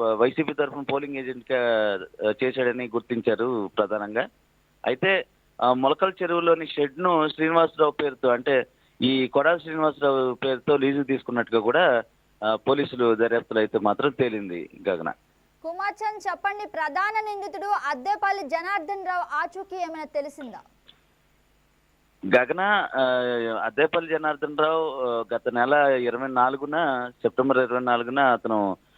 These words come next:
Speaker 1: ఆ, విదేశాలకు వెళ్ళాడు. అయితే జ-, దక్షిణాఫ్రికా వెళ్ళినట్టుగా, ఆ, తెలిసింది. అయితే అనారోగ్య కారణాలుగా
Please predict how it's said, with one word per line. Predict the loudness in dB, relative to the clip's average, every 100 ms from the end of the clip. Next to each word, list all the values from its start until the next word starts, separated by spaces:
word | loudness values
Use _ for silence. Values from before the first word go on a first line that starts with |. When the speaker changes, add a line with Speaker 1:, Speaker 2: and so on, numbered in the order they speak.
| _ -6
Speaker 1:
ఆ, | -2
విదేశాలకు | 0 -2 0 -2 0
వెళ్ళాడు. | -2 0 0 0 2
అయితే | 2 2 4 4
జ-, | 4 2 2 0
దక్షిణాఫ్రికా | 0 0 0 -2 0
వెళ్ళినట్టుగా, | 2 2 0 -2 -2 2 4 4 2 -4 _ _ _ -2
ఆ, | 0 0 -2
తెలిసింది. | -6 -4 0 2
అయితే | 2 2 2 2
అనారోగ్య | 0 -2 0 0 -2 -2
కారణాలుగా | 0 0 2 0 2 2 2 2 2